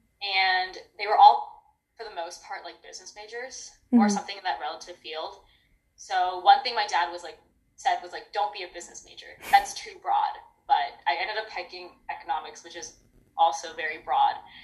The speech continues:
Speaker 1: But I think the reason I liked it was it was a little bit more technical. I did go into senior year not knowing what I wanted to major in, and I was kind of in, like, a rush where everyone had, was, like, working on college applications, and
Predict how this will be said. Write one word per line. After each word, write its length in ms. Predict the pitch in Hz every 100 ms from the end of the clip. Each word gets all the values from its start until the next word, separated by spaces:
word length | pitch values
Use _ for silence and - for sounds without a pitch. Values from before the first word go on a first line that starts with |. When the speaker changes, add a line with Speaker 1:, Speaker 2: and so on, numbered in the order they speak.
| - _
Speaker 1:
But 100 | 202
I 120 | 190
think 400 | 185 196 180 180 - _ _ _ _ -
the 80 | 440
reason 260 | 403 - 220
I 160 | - 175
liked 300 | - - 202
it 220 | 214 190
was 160 | 185
it 40 | 180
was 100 | 180
a 40 |
little 200 | 170 180
bit 120 | 180 175 185
more 160 | 185 180
technical. 760 | - - - 185 226 254 262 - _ - - -
I 160 | 202 202
did 260 | 196 202 - -
go 180 | 247
into 260 | 233 - -
senior 380 | - 185 185 180
year 400 | 170 151 170 170
not 320 | 165 156 -
knowing 280 | 156 160 165
what 120 | 180
I 60 | 190
wanted 180 | 196 214
to 80 | 233
major 280 | 220 233 240
in, 200 | 247 240
and 100 | -
I 140 | 170
was 160 | 170 175
kind 260 | - 175
of 80 | 170 -
in, 140 | 175
like, 180 | 165 -
a 60 | 160
rush 340 | 165 147 - -
where 300 | 160 - - -
everyone 540 | 180 208 220 220 208 - _ _ _ _ _ _ _ _
had, 280 | - 185 185
was, 120 | 202
like, 100 | 208
working 200 | 208 247
on 60 | 220
college 240 | 202 180
applications, 720 | 190 - - 156 - 247 - -
and 320 | 180 170 170